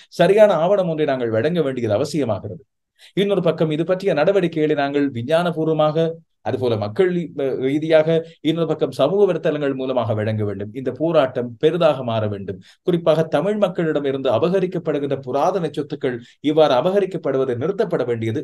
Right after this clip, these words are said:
மிக அவசியமாகிறது, காலத்தின் கட்டாயமாக. இப்படி இருக்கும்போதுதான் கச்சதீவு குறித்து அண்மை காலமாக எழுந்து வந்த விடயங்களுக்கு இந்த நாளில் கடற்படை பதில் வழங்கி இருக்கிறது. கச்சதீவிலே அந்தோனியார் தேவாலயத்தை தவிர வேறு எந்த,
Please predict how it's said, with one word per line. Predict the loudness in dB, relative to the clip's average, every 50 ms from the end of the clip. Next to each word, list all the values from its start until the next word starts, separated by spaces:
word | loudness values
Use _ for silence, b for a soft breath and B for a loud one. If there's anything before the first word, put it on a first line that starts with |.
| -8 -8
மிக | -6 -4 0 0 0
அவசியமாகிறது, | 0 0 -2 -4 -4 -4 -2 -2 -4 -4 -4 -6 -6 -4
காலத்தின் | -2 -2 -2 -2 -2 -4 -6 -4 -4
கட்டாயமாக. | -6 -4 -2 -4 -2 -2 -2 -4 -6 -6 -10 _ _ _ _ _ _ _ _ _ B B B B B B B
இப்படி | -4 4 4 4 4
இருக்கும்போதுதான் | 4 0 2 4 4 8 8 8 6 6 2
கச்சதீவு | 2 2 2 4 2 2 2 2 0 0 -2 0
குறித்து | 2 2 0 2 4 4
அண்மை | 4 4 4 0
காலமாக | 0 0 0 2 2 2 2 2
எழுந்து | 2 0 0 -2 0
வந்த | 0 0 2 4 2 2 2 2
விடயங்களுக்கு | 0 0 0 0 0 0 0 0 0 0 0 0 0
இந்த | 0 0 0 0
நாளில் | 0 0 0 0 -2 0
கடற்படை | 0 2 2 2 0 0 0 0 0 0 -2 -6 -4 _
பதில் | 0 2 2 2 0
வழங்கி | 0 0 0 0 -2 -2
இருக்கிறது. | -2 -4 -6 -10 -14 -14 _ _ _ _ _ _ _ _ _ _ _ _ _ _ _
கச்சதீவிலே | 4 4 4 6 4 4 4 4 4 4 6 6
அந்தோனியார் | 6 4 4 4 4 4 4 2 -2 0 2 2 0 0 -2 -6 _ _ _ _
தேவாலயத்தை | -2 0 2 6 6 6 6 6 0 -2 -2 -4
தவிர | -4 -2 -2 -2 -2 0
வேறு | 0 0 0 0
எந்த, | 0 0 -2 2 6